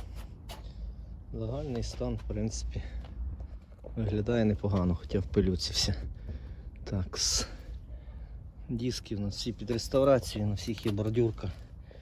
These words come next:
І така штука, починається відслоювання лаку.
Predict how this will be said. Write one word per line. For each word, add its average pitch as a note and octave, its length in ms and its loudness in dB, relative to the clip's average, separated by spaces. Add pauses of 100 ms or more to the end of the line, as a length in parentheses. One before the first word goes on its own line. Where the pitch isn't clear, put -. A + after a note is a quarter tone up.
(680)
І G#2+ 40 -6
така G2+ 280 -4
штука, - 300 -8
починається G#2 600 -4
відслоювання F#2+ 600 -2
лаку. D#2 300 -4